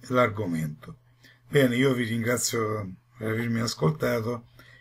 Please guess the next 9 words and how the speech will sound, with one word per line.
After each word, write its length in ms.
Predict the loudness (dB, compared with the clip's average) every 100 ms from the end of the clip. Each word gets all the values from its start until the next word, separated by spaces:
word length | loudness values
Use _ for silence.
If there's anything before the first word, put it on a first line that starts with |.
| _ -4
e 260 | -2 -2
ci 160 | -2 -2
vediamo 600 | 0 -2 -4 -6 -8 -10 _ -8
e 120 | -4
ci 180 | -2 -2
sentiamo 800 | -4 -4 0 2 2 0 -6 -10 -20 _
al 160 | -6 -4
prossimo 580 | 0 0 0 -2 -2 0
video. 560 | 0 0 0 -2 -4